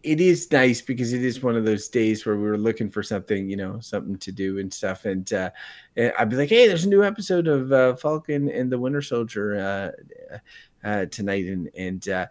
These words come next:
she was not, I don't know about you, but she was not as keen, uh, with it, especially after the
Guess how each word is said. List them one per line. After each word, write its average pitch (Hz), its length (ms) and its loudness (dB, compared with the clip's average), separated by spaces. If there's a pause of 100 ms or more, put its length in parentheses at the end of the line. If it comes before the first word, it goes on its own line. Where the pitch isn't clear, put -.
(200)
she 285 260 6
was 220 220 4
not, 185 320 8 (180)
I 160 100 6
don't 185 140 4
know 151 80 8
about 139 180 6
you, 131 180 8
but 107 200 0
she - 160 2
was 170 140 2
not 143 440 6
as 113 180 -2
keen, 143 460 2 (220)
uh, 90 80 -2 (160)
with 127 560 -2
it, 135 60 -2
especially 175 340 0
after 165 200 0
the 110 120 -2